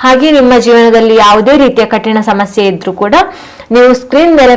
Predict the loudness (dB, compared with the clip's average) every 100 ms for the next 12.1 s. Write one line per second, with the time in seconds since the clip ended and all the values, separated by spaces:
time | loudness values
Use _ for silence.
0 | 0 -2 -2 -6 -6 -2 0 0 0 0
1 | -2 -2 -2 -2 -4 -4 -4 -4 -6 -8
2 | -10 -18 _ _ _ -20 -8 -2 0 2
3 | 2 2 2 2 0 -2 -4 -2 -2 -2
4 | -6 -20 _ -2 0 2 2 0 0 0
5 | 0 -2 0 2 2 2 0 0 -2 0
6 | -2 0 0 0 0 0 -4 -2 -2 -2
7 | -2 -2 -2 -4 -4 -4 -4 -4 -4 -2
8 | -2 -4 -18 _ _ -8 -6 -4 -6 -4
9 | -6 -6 -12 -18 _ _ _ _ _ _
10 | _ _ _ _ _ _ _ -20 -20 _
11 | _ _ _ _ _ -4 -4 -2 0 2